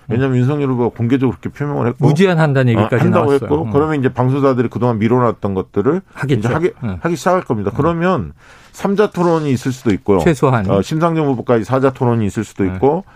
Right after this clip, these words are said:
Speaker 2: 김동연
Speaker 1: 양자
Speaker 2: 후보까지
Speaker 1: 일 대일
Speaker 2: 뭐
Speaker 1: 토론도
Speaker 2: 할 수도
Speaker 1: 어떤
Speaker 2: 있고.
Speaker 1: 데는 그게 더 재밌겠다
Speaker 2: 네.
Speaker 1: 싶으면 부를 수도
Speaker 2: 네.
Speaker 1: 있을 겁니다. 그러면 그 이슈가 이제
Speaker 2: 음.
Speaker 1: 티비 토론을 중심으로 형성될 수밖에 없습니다.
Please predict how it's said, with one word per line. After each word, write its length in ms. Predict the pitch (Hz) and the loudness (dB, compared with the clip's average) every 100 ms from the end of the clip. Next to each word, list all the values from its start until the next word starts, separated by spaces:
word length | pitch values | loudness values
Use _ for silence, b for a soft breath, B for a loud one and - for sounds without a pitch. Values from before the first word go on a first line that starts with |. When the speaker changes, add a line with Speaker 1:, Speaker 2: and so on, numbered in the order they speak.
| - | -4
Speaker 2:
김동연 300 | 135 131 117 | 0 2 0
Speaker 1:
양자 120 | 131 147 151 | -2 -2 2
Speaker 2:
후보까지 100 | 131 | 2
Speaker 1:
일 140 | 131 | 2
대일 200 | - 151 | 2 0
Speaker 2:
뭐 80 | 135 | 2
Speaker 1:
토론도 360 | 139 131 123 | 2 2 2
Speaker 2:
할 80 | 117 | 0
수도 120 | - 127 | 2 0
Speaker 1:
어떤 40 | |
Speaker 2:
있고. 120 | 123 | 2
Speaker 1:
데는 400 | 120 113 113 104 - | 0 0 -2 -6 -4
그게 240 | 123 131 | 0 2
더 120 | 131 | 2
재밌겠다 440 | 113 117 113 104 117 | 0 2 2 2 2
Speaker 2:
네. 80 | 151 | -2
Speaker 1:
싶으면 380 | - - 120 | -4 -6 -6
부를 300 | 95 110 123 | -4 -2 0
수도 180 | 131 131 | -2 -4
Speaker 2:
네. 60 | 98 | -4
Speaker 1:
있을 180 | 90 - | -4 -2
겁니다. 440 | 127 113 95 175 - b b b b - | 0 0 0 -2 -6 b b b b -4
그러면 500 | 135 165 175 185 143 | -2 0 0 -2 -6
그 140 | - | -4
이슈가 680 | 165 139 - 165 135 127 135 104 | -2 -2 -4 0 2 4 2 0
이제 180 | 110 | 0
Speaker 2:
음. 60 | 131 | -2
Speaker 1:
티비 220 | - 185 | -2 -6
토론을 420 | 208 196 190 180 135 | -6 -4 -2 -2 -4
중심으로 480 | 117 110 123 113 | -6 -6 -4 -4
형성될 360 | 127 165 175 160 | -4 -4 -4 -4
수밖에 300 | 135 123 120 | -6 -10 -10
없습니다. 360 | 110 - 110 | -12 -12 -16